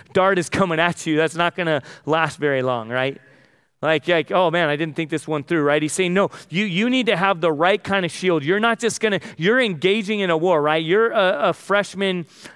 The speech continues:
in, in college. You're, you're a freshman in high school. You're going into a battle.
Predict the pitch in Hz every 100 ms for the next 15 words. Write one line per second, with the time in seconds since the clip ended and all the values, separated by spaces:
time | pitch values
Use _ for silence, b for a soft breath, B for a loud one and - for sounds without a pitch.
0 | - 175 160 - 165 156 - 185 170 147
1 | 120 135 190 196 B B 135 190 196 180
2 | - 190 185 170 175 151 135 180 196 -
3 | - 147 117 101 - b b _ _ -
4 | 160 214 175 214 202 202 202 190 165 135
5 | 120 196 190 175 135 113 104